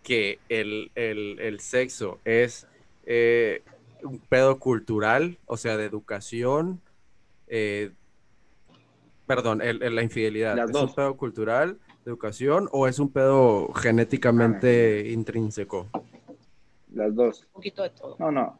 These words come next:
Speaker 2: las dos, las dos. No, y más, este, yo creo que la educación, la educación es, educación hablamos de la, la educación de los padres y, y de la escuela, porque bueno,
Speaker 1: Ajá.
Speaker 2: la escuela habla muy poco de la sexualidad,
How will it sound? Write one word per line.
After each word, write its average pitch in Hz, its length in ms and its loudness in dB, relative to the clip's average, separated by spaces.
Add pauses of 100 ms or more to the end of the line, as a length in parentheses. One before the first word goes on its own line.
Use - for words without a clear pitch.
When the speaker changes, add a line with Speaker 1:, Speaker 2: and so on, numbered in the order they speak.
(160)
Speaker 2:
las 110 200 -2
dos, 104 160 0
las 87 200 -4
dos. 92 240 -10
No, 143 340 4
y 131 140 6
más, 139 380 0
este, 110 560 4
yo 107 120 0
creo 123 140 -4
que 104 320 2 (920)
la 120 100 4
educación, 117 580 2
la 104 80 0
educación 104 460 -2
es, - 720 -14 (2000)
educación 131 480 4
hablamos 160 460 4
de 117 300 2
la, 110 160 -2 (180)
la 113 80 -2
educación 113 380 -4
de 143 80 -4
los 127 160 -6
padres 131 560 2
y, 107 120 -4 (260)
y 107 100 -8
de 98 100 -6
la 98 60 -2
escuela, 131 500 2
porque 110 160 -4
bueno, 175 160 4
Speaker 1:
Ajá. 123 80 -2
Speaker 2:
la 117 60 2
escuela 151 300 2 (200)
habla 135 200 2
muy 139 140 -2
poco 131 320 2
de 113 80 4
la 104 60 -2
sexualidad, 104 600 -4